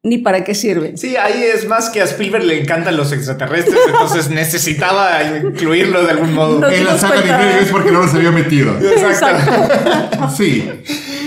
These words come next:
Speaker 1: Ahora, también hay que tomar en cuenta lo siguiente. Los objetos mágicos no solamente es el asunto de poseerlos o de poder tener poderes sobrehumanos con, al respecto, ¿no? Porque también los po-, los, esos objetos mágicos tienen ciertas condicionantes.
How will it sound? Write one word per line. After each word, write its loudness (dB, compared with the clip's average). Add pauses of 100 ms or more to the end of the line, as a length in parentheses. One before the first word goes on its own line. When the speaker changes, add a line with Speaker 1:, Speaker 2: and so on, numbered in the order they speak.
(240)
Speaker 1:
Ahora, 0
también 2
hay 2
que 0
tomar 0
en 2
cuenta -2
lo 0
siguiente. -2
Los -2
objetos -2
mágicos 0
no 0
solamente -2
es -8 (260)
el -2
asunto 0
de 0
poseerlos -2 (400)
o -2
de -2
poder 0
tener -2 (300)
poderes 0
sobrehumanos -2
con, -8
al -4
respecto, -6
¿no? -4
Porque -4
también 0
los -2
po-, -4
los, -4
esos -4
objetos -6
mágicos -4
tienen -2
ciertas -4
condicionantes. -4